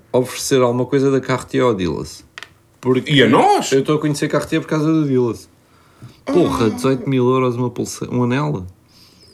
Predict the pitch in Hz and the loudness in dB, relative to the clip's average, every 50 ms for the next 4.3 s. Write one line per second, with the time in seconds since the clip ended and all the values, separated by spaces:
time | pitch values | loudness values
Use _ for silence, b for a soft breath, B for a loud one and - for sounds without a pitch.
0 | b b b _ - 117 110 110 - - 143 180 - - - - - - 73 82 | b b b _ -16 -16 -16 -12 -6 -4 -2 -2 -2 -4 -8 -18 -20 -14 -8 -6
1 | 110 110 - - 80 71 - _ _ _ _ _ _ - - 107 110 120 117 92 | -6 -6 -8 -10 -12 -12 -14 _ _ _ _ _ _ -8 -6 -2 -2 -2 -2 -2
2 | - 101 113 113 110 107 107 101 104 101 98 98 101 98 95 92 92 90 85 98 | -4 -4 -4 -4 -2 -2 -2 -2 0 -2 -2 0 0 0 0 0 0 0 0 -2
3 | 95 92 92 90 85 90 98 95 82 73 73 73 82 98 95 92 95 95 90 80 | -2 -2 -2 -2 -4 -4 -6 -6 -6 -6 -6 -6 -6 -6 -6 -6 -6 -6 -6 -6
4 | 71 65 65 71 85 | -6 -8 -10 -14 -14